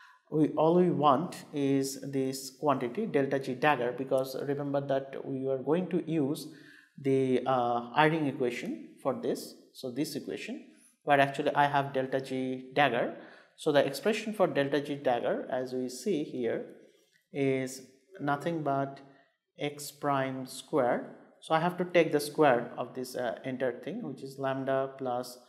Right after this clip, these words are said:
delta G zero squared divided by four x double prime squared. But I know that x double prime square is nothing but the, um,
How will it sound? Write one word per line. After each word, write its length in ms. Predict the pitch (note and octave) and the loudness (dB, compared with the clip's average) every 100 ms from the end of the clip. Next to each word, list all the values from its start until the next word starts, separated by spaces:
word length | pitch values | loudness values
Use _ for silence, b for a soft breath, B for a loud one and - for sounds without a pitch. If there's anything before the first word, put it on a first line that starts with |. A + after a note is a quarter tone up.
| b b b - | b b b -6
delta 540 | C3+ C#3 C#3 C#3 C#3 C#3 | 0 2 2 4 2 0
G 300 | C3 B2+ B2 | -2 -4 -4
zero 600 | C3+ D3 D3 D3 C#3+ C#3+ - _ _ _ _ | -2 0 0 0 -4 -10 -20 _ _ _ _
squared 760 | - - F3+ E3 E3 E3 - | -16 4 8 8 6 -2 -4
divided 500 | C#3 C#3 C3+ C3+ C3+ | -2 0 0 0 -2
by 320 | C#3 C3 C3+ - - - | 0 2 0 -4 -8 0
four 480 | D#3 D#3 D3+ D3+ - - _ _ _ _ | 4 6 4 0 -10 -20 _ _ _ _
x 280 | C#3 C3+ C#3 | -4 -4 -4
double 320 | - B2+ B2+ | -2 -2 -2
prime 260 | B2+ C3 A#2+ | -2 -4 -4
squared. 520 | - - F#3 C#3 C#3 | -4 2 4 4 0
But 220 | C#3 - | -6 -4
I 120 | C#3 | -4
know 220 | B2+ F3 F#3 | 0 2 2
that 300 | D3+ - D3+ | 2 0 -4
x 180 | C#3+ | -2
double 260 | C#3+ C#3 C#3 | -2 0 0
prime 240 | C#3 C3+ | -2 -4
square 460 | C3 F#3 E3 C3 B B B _ | -2 2 4 2 B B B _
is 300 | - D3 C#3+ | -2 -2 0
nothing 380 | D3 D#3 G#3 F#3 | -2 -2 -4 2
but 520 | D#3 D3+ D#3 D#3+ C3+ | 4 4 2 -4 -2
the, 460 | C#3 C3+ C3 C3 C3 B B - C3+ | 0 0 0 -4 -8 B B -14 -8
um, 460 | B2 A#2+ A#2+ A#2 | -4 -2 -4 -6